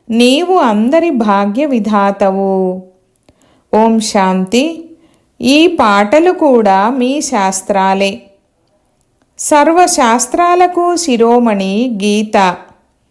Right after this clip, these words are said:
మహాభారతము, రామాయణము, శివపురాణము, వేదాలు, ఉపనిషత్తులు మొదలైన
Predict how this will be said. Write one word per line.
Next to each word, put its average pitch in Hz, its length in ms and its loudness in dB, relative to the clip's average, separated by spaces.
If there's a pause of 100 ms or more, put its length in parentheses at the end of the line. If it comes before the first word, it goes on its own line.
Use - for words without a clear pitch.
(680)
మహాభారతము, 226 1300 2
రామాయణము, 208 1200 0 (380)
శివపురాణము, 247 1300 0
వేదాలు, 226 760 0
ఉపనిషత్తులు 202 1500 -2 (580)
మొదలైన 247 920 2